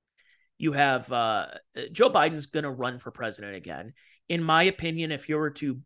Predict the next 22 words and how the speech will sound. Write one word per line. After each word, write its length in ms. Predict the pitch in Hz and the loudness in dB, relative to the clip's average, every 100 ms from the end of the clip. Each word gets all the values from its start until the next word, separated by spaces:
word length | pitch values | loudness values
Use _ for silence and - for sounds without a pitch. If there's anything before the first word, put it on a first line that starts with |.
| - - _ - | -10 -12 _ -10
if 200 | 147 147 | -10 -2
you 60 | 170 | 2
were 80 | |
to 80 | 165 | 4
ask 320 | 143 151 - | 4 4 0
me 240 | 160 175 185 _ 156 | -6 -8 -10 _ -6
who's 220 | 160 147 | -4 -2
gonna 160 | 156 | -2
win 160 | 143 139 | -2 -4
the 80 | 131 | -2
election 380 | 120 117 - 139 | -2 -4 -8 -10
next 220 | 127 - | -10 -6
year, 120 | 135 | -6
it's 80 | 131 | -6
gonna 100 | 135 | -10
be 80 | 117 | -8
Joe 180 | 120 | -8
Biden 300 | 101 92 87 | -6 -8 -8
again. 200 | 76 62 _ _ _ _ 143 | -14 -20 _ _ _ _ -2
Absolutely. 540 | 131 143 120 - 58 _ _ _ _ _ _ | 0 -4 -8 -10 -18 _ _ _ _ _ _
Think 220 | 143 135 | -8 -6
they're 240 | 135 127 | -4 -4